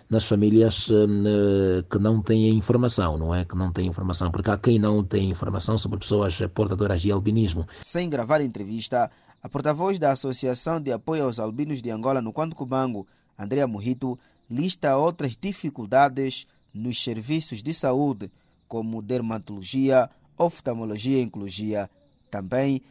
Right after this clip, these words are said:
Speaker 2: a taxa de analfabetismo reduz as oportunidades de emprego, para além de serem vítimas de violência doméstica e de fuga à paternidade.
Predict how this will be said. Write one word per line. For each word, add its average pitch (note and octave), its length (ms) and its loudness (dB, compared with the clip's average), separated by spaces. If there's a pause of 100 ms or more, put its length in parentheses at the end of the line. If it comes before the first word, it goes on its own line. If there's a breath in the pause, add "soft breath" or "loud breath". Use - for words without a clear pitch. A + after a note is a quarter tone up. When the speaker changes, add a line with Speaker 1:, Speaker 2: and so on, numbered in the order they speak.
(220 soft breath)
Speaker 2:
a G#2+ 80 -10
taxa E3+ 460 2
de C3+ 100 -2
analfabetismo C3+ 1000 -4 (280 soft breath)
reduz C3+ 680 -2
as A2 160 -6
oportunidades C#3 680 0
de B2+ 80 -2
emprego, A2+ 560 -4 (400)
para G#2+ 140 -4
além C#3+ 160 0
de C3 100 0
serem C3+ 300 -2
vítimas A#2 560 -2
de G#2+ 100 -4
violência A#2 480 -4
doméstica B2+ 720 0 (280 soft breath)
e G2+ 40 -16
de A2+ 80 -6
fuga B2+ 280 -4
à - 40 0
paternidade. G2 920 -6